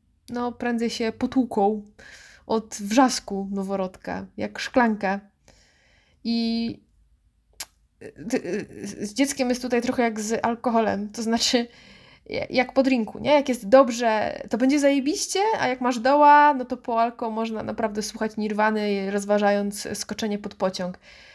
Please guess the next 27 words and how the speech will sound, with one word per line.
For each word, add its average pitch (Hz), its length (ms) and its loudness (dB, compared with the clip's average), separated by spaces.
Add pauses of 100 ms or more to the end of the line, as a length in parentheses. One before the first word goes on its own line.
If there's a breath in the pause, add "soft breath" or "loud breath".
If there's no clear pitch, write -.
(160 loud breath)
Czyli 247 240 0
jeśli 247 260 0
para 254 260 4
jest 226 160 -2
blisko, 208 540 -4 (140)
jeśli 214 220 -12
para 233 280 4
ze 262 100 0
sobą 233 380 -2
gada, 202 460 0 (320 soft breath)
pragnie 233 360 2
tego 220 220 -6
samego, 202 440 -6
są 220 180 -6
gotowi 233 440 2
na 208 100 -2
wyzwania 190 520 -6
związane 190 440 -6
z 196 60 -10
seksem, 214 480 -4
z - 80 -10
ciałem, 208 400 0
właśnie 190 260 -8
z - 80 -12
tymi 196 220 -6
nieprzespanymi 208 680 -2
nocami 202 580 -2